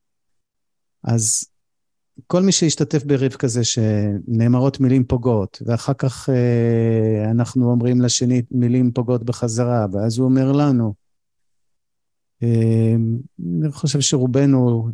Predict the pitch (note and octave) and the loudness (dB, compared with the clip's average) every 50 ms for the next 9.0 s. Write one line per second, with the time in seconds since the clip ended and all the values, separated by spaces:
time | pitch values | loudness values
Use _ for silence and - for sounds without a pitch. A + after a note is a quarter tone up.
0 | - - A#2+ A#2 - C3+ B2 A2+ - - C#3+ C3 B2+ A#2 A#2 A2+ - - A#2 G#2+ | -6 -6 -4 0 2 2 2 2 2 2 2 4 2 2 0 -2 -2 -2 -2 -2
1 | A2+ A2+ A2 G#2+ - - A#2+ A#2 - A#2 G#2 G2+ G2+ G2+ A#2+ D3 F3 F#3 _ _ | 0 0 0 -2 -2 -4 -6 -4 -2 -2 -2 0 0 0 0 0 -2 -4 _ _
2 | _ _ _ _ _ _ _ _ _ _ _ _ _ _ _ _ _ _ _ _ | _ _ _ _ _ _ _ _ _ _ _ _ _ _ _ _ _ _ _ _
3 | _ _ _ _ _ _ _ _ - - A#2+ - - - G3 G#3 G3+ - G#3+ G3+ | _ _ _ _ _ _ _ _ -6 -4 -2 -2 0 2 2 2 2 0 -2 -2
4 | - - G3+ F3+ G3+ G3+ F#3 D#3 - - G3 D#3+ - E3 D#3+ D3 C#3+ - D3 C#3 | 0 0 0 2 4 4 4 2 2 0 -2 -2 0 0 0 2 2 2 2 2
5 | C3 A#2+ C3 B2+ C3+ C3+ C3 B2+ A#2 A2 A#2 A2 - - A2 - - B2+ A2 A2+ | 2 2 2 2 2 2 2 2 0 0 -2 -2 -2 -4 -4 -4 -4 -2 -2 0
6 | A#2+ A2+ A2 A2+ - A#2 G#2+ - - - F#2 F2 F#2 G2+ F#2 - - - _ _ | 0 0 -2 -2 -2 -4 -4 -4 -4 -4 -4 -4 -4 -6 -8 -10 -14 -18 _ _
7 | _ _ _ _ - G#2+ G#2+ A2+ A2 A2 B2 C3+ - A#2 G#2+ A#2 G#2+ G#2+ C3 D3+ | _ _ _ _ -8 -4 -2 -2 -2 -2 -4 -6 -4 -2 -2 0 0 2 2 2
8 | D#3+ D#3 D#3 D#3 D3+ D#3+ - C#3 B2+ C3 B2+ B2 B2 C#3 D3 C#3+ D3 D3+ D3+ D#3 | 2 4 4 2 2 2 2 0 2 2 2 0 0 0 0 2 2 0 0 -2